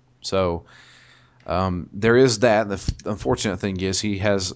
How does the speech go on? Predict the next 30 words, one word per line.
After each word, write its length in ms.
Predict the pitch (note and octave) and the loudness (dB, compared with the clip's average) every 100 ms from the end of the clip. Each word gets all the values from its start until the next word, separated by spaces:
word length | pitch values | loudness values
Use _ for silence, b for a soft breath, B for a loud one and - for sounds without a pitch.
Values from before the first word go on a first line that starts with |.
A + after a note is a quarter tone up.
| - | -6
I 80 | G2+ | -4
think 220 | A#2 - | -4 -4
he 80 | G2 | -2
has 180 | G2 F#2 | -2 -2
a 60 | |
high 180 | E2+ G2+ | -2 0
resistance 520 | F#2+ F2 F2+ - E2 | 0 -2 -4 -4 -6
to 100 | - | -10
flame 640 | - - B2+ G#2 F#2 F2+ F2 - _ _ _ - | -4 -2 0 0 0 -2 -6 -12 _ _ _ -16
attacks, 640 | - C2 C#2+ - - - | -6 -2 -2 -6 -10 -8
and 160 | F2+ F#2 | -4 -2
I'm 140 | F2+ | -2
using 260 | F2 F#2 F2+ | -2 -4 -6
the 60 | E2 | -4
Quelaag's 440 | F#2+ F2 E2 E2+ | -2 0 -2 -2
Fury 300 | - D#3 A2+ | 0 2 2
Sword. 500 | - F#2+ F#2 F#2 F#2 - B B B B B B B B - | 2 2 4 2 0 -12 B B B B B B B B -8
So 340 | - A2 G#2 | 2 4 6
I 280 | D#2 A#2 C3+ | 6 6 4
would 140 | B2 | 2
have 200 | A2 A#2+ | 0 -4
to 80 | A2 | -4
end 120 | G#2+ G#2+ | -6 -6
up 100 | G2 | -4
doing 200 | A2 G2+ | -4 -4
that 140 | F2+ | -6
probably 220 | - A2 | -4 -2
about 200 | F#2+ F2 | -2 -4
twenty 300 | - G#2+ F2+ | -6 -8 -8
times. 580 | D#2+ D#2+ A1 G#1 - - | -8 -10 -10 -14 -16 -18